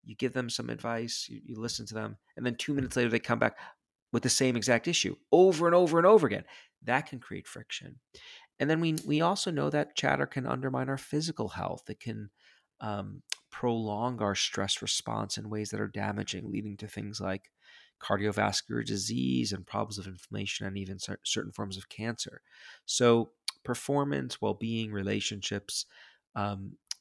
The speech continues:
it's a really important problem, I think, to be able to solve. And, and the good news is that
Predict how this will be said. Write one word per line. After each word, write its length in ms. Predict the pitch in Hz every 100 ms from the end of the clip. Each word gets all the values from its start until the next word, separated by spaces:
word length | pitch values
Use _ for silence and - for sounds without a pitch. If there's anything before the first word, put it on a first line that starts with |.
| _
it's 180 | 117 139
a 60 |
really 680 | 123 120 135 147 143 135 - _ _ _ _ _ _ _
important 640 | - 101 - - 117 95 101
problem, 420 | - 98 95 90
I 80 | 101
think, 300 | - 101 -
to 100 | 107
be 240 | 95 95
able 220 | 95 98
to 140 | - -
solve. 440 | - 139 127 101
And, 180 | 101 98 -
and 100 | 110
the 60 | 113
good 200 | 143 123
news 280 | 120 107 165
is 260 | 170 147
that 320 | 98 101 104